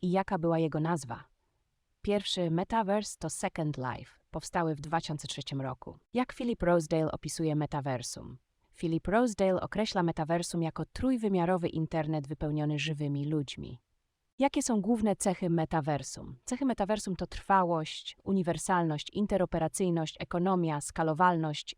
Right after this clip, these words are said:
imersja, społeczność. Na czym polega trwałość w kontekście metaversum?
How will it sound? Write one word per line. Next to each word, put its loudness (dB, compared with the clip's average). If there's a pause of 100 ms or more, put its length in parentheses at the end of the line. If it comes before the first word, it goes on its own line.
(120)
imersja, 2
społeczność. -2 (800)
Na 4
czym 2
polega 2
trwałość 2
w -20
kontekście -4
metaversum? -6